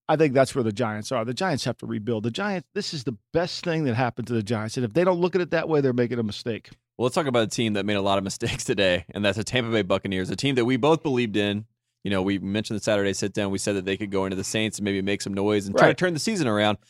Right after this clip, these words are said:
Speaker 2: But instead, Jameis Winston doesn't even play the second half. Ryan Fitzpatrick
Speaker 1: He should have
Speaker 2: comes in.
Speaker 1: played in the first half. He
Speaker 2: He has a
Speaker 1: really
Speaker 2: shoulder
Speaker 1: should.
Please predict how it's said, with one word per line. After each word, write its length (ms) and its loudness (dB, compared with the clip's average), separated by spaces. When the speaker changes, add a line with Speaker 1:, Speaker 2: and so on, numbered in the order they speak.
Speaker 2:
But 100 4
instead, 300 2
Jameis 320 2
Winston 380 -2
doesn't 220 2
even 120 -2
play 180 0
the 80 2
second 280 -2
half. 260 2
Ryan 240 0
Fitzpatrick 380 2
Speaker 1:
He 80 6
should 200 2
have 80 6
Speaker 2:
comes 20 -6
in. 20 -8
Speaker 1:
played 180 8
in 80 6
the 80 2
first 300 2
half. 220 -2
He 120 6
Speaker 2:
He 60 10
has 80 10
a 40 8
Speaker 1:
really 100 10
Speaker 2:
shoulder 300 8
Speaker 1:
should. 20 -4